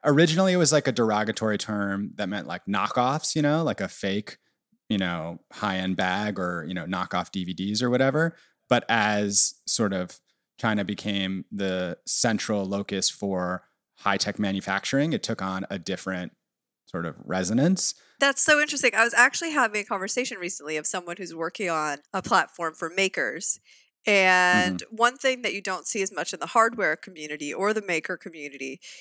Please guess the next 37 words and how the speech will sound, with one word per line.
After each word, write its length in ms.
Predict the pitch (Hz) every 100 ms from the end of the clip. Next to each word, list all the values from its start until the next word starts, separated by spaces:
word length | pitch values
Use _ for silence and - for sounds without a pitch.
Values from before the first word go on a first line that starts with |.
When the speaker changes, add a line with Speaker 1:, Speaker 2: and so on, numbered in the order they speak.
| -
Speaker 2:
is 220 | 208 202
the 100 | 196
concept 440 | - 180 170 151 170
of 100 | 160
open 260 | 151 160 -
source. 480 | 170 170 226 - - _
Like, 180 | 208 240
we 120 | 196
have 200 | 202 170
it 80 | 165
in 100 | 160
software. 480 | - 233 202 208 240
Speaker 1:
Mm-hmm. 60 | 240
Speaker 2:
And 80 | 190
I 40 |
think, 280 | - 202 - - - -
especially 380 | 214 - 240 285
when 140 | 240 202
it 20 |
Speaker 1:
Right. 80 | 175
Speaker 2:
comes 160 | 151
to 80 | -
hardware, 500 | 262 294 269 196 180
that 240 | 190 185
really 800 | 214 226 233 233 233 226 226 226 - - -
s-, 180 | - -
kind 180 | 240 202
of 60 |
stunts 440 | - - 190 202 -
the 80 |
growth 380 | - 175 160 208
of 80 | 240
the 80 | 254
community 600 | 269 240 262 269 294 311 _ _ _ -
just 160 | 214 214
Speaker 1:
Yeah. 120 | 202
Speaker 2:
because 680 | 185 208 185 185 185 185